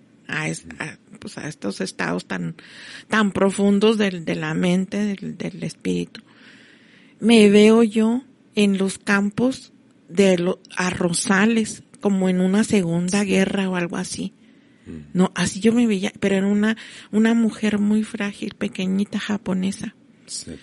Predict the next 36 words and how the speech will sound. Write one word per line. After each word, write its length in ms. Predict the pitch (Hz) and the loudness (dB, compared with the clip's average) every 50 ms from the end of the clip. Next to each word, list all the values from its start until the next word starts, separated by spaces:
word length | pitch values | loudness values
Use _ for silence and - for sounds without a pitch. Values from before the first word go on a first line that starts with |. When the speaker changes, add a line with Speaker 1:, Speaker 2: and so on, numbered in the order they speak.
| - - - - - - - - - - | -20 -20 -20 -20 -20 -20 -20 -20 -20 -10
Speaker 1:
Y 140 | - 214 202 | -6 -2 0
yo 140 | 190 214 214 | 2 2 4
veía 320 | 214 226 233 226 226 226 | 4 4 2 2 2 0
así, 320 | 233 220 - 254 247 - - _ _ _ _ _ _ _ _ _ - | 0 0 -2 -2 -2 -4 -4 _ _ _ _ _ _ _ _ _ -6
y 100 | 208 196 | -2 0
yo 160 | 185 208 208 | 2 2 2
sentía 360 | 202 262 269 269 254 269 240 254 | 2 2 0 2 2 2 2 2
que 140 | - 262 | 2 2
me 100 | 254 254 | 2 4
iban 280 | 240 240 247 254 254 262 | 4 4 4 4 2 2
a 40 | 240 | 2
matar, 420 | 226 214 202 - - 196 226 226 | 2 0 0 0 0 -2 -2 -2
que 100 | - 220 | -2 -2
ya 120 | 208 208 202 | 0 0 2
me 80 | 208 226 | 0 0
estaba 240 | - - 233 226 | 0 -2 -2 -2
muriendo. 380 | 226 220 220 208 208 214 214 202 | 0 0 0 0 0 0 0 2
Y 20 | 196 | 2
yo 80 | 208 | 4
decía, 240 | 214 214 - 214 208 | 4 4 2 0 0
"Voy 180 | 190 208 220 247 | 2 4 4 4
a 100 | 269 285 | 4 4
regresar, 520 | 277 277 254 220 220 220 - 240 240 226 | 4 4 6 6 4 4 2 0 0 2
pero 160 | - 208 214 | 2 2 4
un 160 | 226 262 285 277 | 4 4 2 2
día 220 | 285 285 302 302 | 4 4 4 4
voy 120 | 294 294 285 | 6 4 4
a 60 | 285 | 4
regresar 480 | 294 294 262 240 233 226 240 240 247 - | 4 4 4 4 4 2 2 0 0 -2
como 220 | - 254 247 226 | -2 0 2 4
una 200 | 226 233 247 262 | 4 4 4 4
guerrera 520 | 254 233 202 - 208 214 214 196 180 - _ _ _ _ _ _ _ _ _ _ _ _ _ - | 2 2 0 0 0 -2 -2 -2 -6 -10 _ _ _ _ _ _ _ _ _ _ _ _ _ 0
a 120 | - 190 | 2 2
este 340 | 190 180 - _ - 202 - | 2 0 -2 _ -4 -4 -4
país", 640 | - - 165 151 - 185 180 - - - - - _ _ _ _ _ - - _ _ _ _ - | -6 -8 -8 -8 -8 -8 -10 -12 -14 -16 -18 -20 _ _ _ _ _ -20 -20 _ _ _ _ -8
¿no? 200 | 127 - 226 | -6 -6 -6